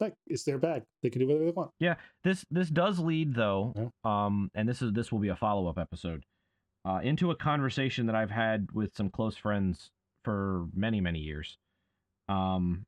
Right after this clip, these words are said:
Speaker 2: that I figured, why not just put it out there now? And that is,
Speaker 1: Yeah.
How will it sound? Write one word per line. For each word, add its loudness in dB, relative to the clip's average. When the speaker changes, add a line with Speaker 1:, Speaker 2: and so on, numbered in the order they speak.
Speaker 2:
that 0
I 0
figured, 0
why -2
not -2
just -6
put -2
it 0
out 0
there -2
now? -4
And 0
that 2
is, -2
Speaker 1:
Yeah. -2